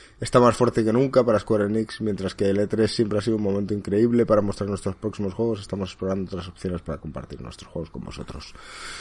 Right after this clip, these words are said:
Pues vamos, lo mismo, pero de diferente manera.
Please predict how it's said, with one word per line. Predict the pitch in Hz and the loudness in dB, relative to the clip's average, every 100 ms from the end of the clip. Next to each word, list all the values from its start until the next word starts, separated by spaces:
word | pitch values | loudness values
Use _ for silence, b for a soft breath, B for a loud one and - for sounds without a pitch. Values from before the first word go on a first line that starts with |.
| B B B - - - _ - - _ - | B B B -20 -20 -20 _ -20 -20 _ 2
Pues | 113 98 - | 6 6 6
vamos, | 98 82 - - - | 0 0 -6 -14 -18
lo | - 98 104 110 117 | -10 -6 0 4 6
mismo, | 143 131 147 147 151 151 | 6 6 6 8 8 8
pero | 127 110 101 98 | 8 10 8 6
de | 98 | 4
diferente | 98 101 92 85 | 2 2 0 0
manera. | 73 78 71 65 | -4 -6 -6 -8